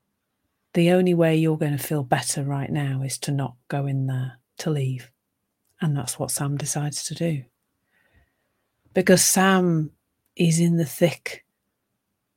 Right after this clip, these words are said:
of feelings and thinking that look true to them. And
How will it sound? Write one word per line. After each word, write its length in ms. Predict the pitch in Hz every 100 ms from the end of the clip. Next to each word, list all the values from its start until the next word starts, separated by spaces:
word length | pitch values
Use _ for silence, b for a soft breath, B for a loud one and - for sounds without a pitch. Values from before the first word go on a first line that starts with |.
| -
of 140 | 165
feelings 840 | - - 170 170 160 156 156 160 127
and 200 | 143 139
thinking 720 | 165 160 - 151 143 143 147
that 140 | 156 143
look 260 | 156 -
true 260 | - - 139
to 160 | 123 131
them. 260 | 135 127 _ _ _ _ _ _ _ _ _ _ _ - - -
And 400 | 160 147 143